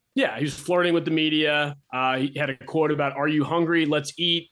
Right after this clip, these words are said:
This is an all-you-can-eat buffet." Preaching, like, winning multiple championships. You know, the, the old political, like, the,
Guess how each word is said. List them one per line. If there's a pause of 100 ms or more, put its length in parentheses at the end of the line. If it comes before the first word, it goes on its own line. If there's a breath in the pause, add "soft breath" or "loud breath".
(100)
This
is
an
all-you-can-eat
buffet." (340)
Preaching,
like,
winning
multiple
championships.
You
know,
the,
the
old
political,
like,
the,